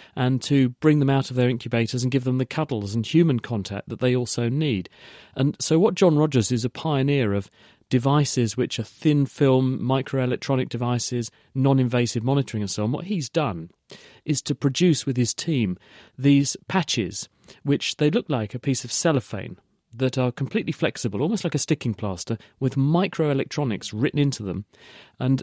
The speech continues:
they, uh, stick onto the baby's skin. You need just two of them in two different locations, and the microelectronics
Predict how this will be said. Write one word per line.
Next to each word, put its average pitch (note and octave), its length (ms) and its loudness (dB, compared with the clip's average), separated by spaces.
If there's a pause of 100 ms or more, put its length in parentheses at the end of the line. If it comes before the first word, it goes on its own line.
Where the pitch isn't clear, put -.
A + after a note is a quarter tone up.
they, C#3 320 4 (120)
uh, - 40 -8 (120)
stick - 360 -2
onto G3 220 2
the D3+ 60 -4
baby's C3 360 2
skin. G#2 360 0
You A#2+ 80 2
need C3+ 160 0
just - 200 -2
two F#3+ 160 2
of G#2+ 140 2
them A2+ 300 -4
in B2 120 -2
two E3 140 0
different C#3 240 -4
locations, A2+ 640 -2 (340)
and C3 140 2
the C3+ 60 4
microelectronics D3 1120 0